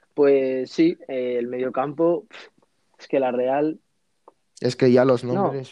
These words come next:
Speaker 1: o sea, ¿qué te voy a decir? O sea, no, pero, por ejemplo, chavales como Zubimendi, Guevara, es que juegue quien juegue, si es que lo va a hacer bien.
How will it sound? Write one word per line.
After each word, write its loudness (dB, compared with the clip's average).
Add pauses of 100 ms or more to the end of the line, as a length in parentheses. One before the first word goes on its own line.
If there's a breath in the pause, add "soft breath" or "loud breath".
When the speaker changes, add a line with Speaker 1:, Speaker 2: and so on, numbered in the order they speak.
(100)
Speaker 1:
o -12
sea, -2 (260)
¿qué -2
te 4
voy 6
a 2
decir? -4
O -4
sea, -8
no, -2
pero, -8 (420)
por -16
ejemplo, -4
chavales -4
como -6
Zubimendi, -6
Guevara, -2
es -14
que -4
juegue 0
quien -6
juegue, 2 (460)
si -12
es -12
que -2
lo 0
va 0
a -8
hacer -6
bien. 0